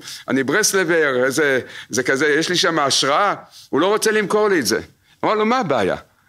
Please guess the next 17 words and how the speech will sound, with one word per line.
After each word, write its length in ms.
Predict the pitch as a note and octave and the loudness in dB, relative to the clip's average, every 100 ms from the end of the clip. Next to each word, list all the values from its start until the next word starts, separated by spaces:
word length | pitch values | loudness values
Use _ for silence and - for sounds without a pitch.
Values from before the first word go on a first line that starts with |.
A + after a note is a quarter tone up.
| _ _ | _ _
עלילה 460 | - - A3+ A3 A3+ | -2 0 2 2 0
קטנה, 520 | - F3+ A2+ F2+ F#2 - | 0 -2 0 0 -2 -4
שיהיה 300 | - G#3 A3 | -4 0 0
מה-, 400 | G3+ E3 C#3 B2+ A#2+ - | 2 0 2 0 -2 -2
המלכות, 460 | D#3 D3 C3+ G3+ D#3+ | -2 0 0 0 0
תוציא 240 | C#3 F3+ | 0 0
אותו 180 | E3+ D#3+ | 0 2
להורג, 540 | C#3 G2 F2 F#2 B2 D3 - - - | 2 2 2 0 -2 -10 -20 -20 -6
וכל 280 | A2+ F#3 G3 | -4 0 0
מי 100 | G3 | 0
שמוציאים 480 | G3+ F#3 F3 F#3+ G3 | 0 0 0 0 0
אותו 200 | F#3+ F#3 | 0 2
להורג 440 | E3+ G3+ G3 D#3+ | 2 2 2 2
מה-, 280 | D3 C#3 C3+ | 0 2 2
על 80 | C3 | 0
ידי 180 | B2+ F3 | 0 0
המלכות, 800 | F3+ F#3 D#3+ C4 A3 G#3 G#3 | 0 -2 0 2 4 2 0